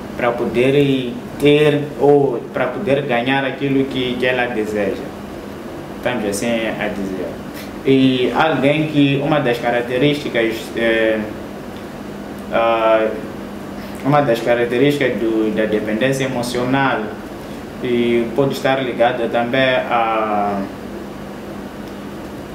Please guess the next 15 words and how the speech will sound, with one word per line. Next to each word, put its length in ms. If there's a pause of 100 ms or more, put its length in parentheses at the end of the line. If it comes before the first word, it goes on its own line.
(220)
a, 380
a 40
comportamentos 840
apáticos. 880 (460)
Quando 200
falamos 380
de 60
comportamentos 720
apáticos, 800
estamos 300
a 20
dizer 480
que 420
o 80
indivíduo, 1160